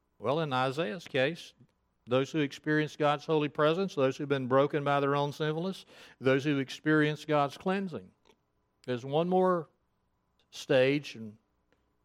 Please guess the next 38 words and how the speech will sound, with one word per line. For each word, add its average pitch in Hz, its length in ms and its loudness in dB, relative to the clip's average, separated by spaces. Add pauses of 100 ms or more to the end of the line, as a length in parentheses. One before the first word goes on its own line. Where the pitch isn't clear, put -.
(160)
one 147 180 -2
more 170 200 6
answer 151 300 0
to 127 100 -6
the 110 80 -8
question, 160 440 0
who 131 120 -2
will 131 120 0
go? 147 240 0
Here 139 160 0
it 143 80 0
is 139 160 0
in 131 100 -10
verse 135 240 0
eight. 123 240 0
"Those 139 260 2
who 160 100 -2
have 135 140 2
heard 139 280 0
God's 131 260 0
voice 131 340 0
and 120 100 -6
who 123 120 -4
say, 113 300 -4
'Here 120 180 -6
am 120 140 -4
I, 95 160 -6
send 101 340 -20
me.'" 95 200 -20 (1600)
Those 147 260 2
who 165 80 2
have 135 120 4
heard 165 400 2
God's 165 320 2
voice 113 420 0
and 107 100 -8
those 123 280 -2
who 135 220 -8